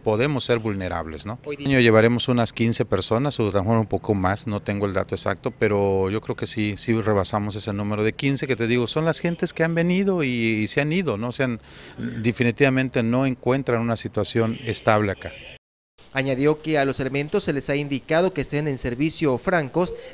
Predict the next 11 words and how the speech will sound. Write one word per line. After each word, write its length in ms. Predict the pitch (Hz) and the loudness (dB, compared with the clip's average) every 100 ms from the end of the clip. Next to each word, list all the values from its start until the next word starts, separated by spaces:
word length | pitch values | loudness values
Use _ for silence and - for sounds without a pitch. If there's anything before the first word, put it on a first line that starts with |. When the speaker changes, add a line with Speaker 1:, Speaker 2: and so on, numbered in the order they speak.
| - | 2
Speaker 2:
tienen 240 | 214 220 | 4 4
que 80 | 214 | 4
guardar 380 | 208 175 165 185 | 4 6 6 4
respeto 480 | 160 - 175 - 170 | 0 0 0 2 2
a 40 | |
la 100 | 135 | 2
camiseta 460 | 139 127 123 170 160 | 0 -4 -2 -2 0
de 100 | 139 | 0
la 120 | 123 | -2
Policía 380 | 131 120 165 165 | -2 -4 -2 -2
Municipal 560 | 135 139 - 175 202 | -2 -8 0 2 2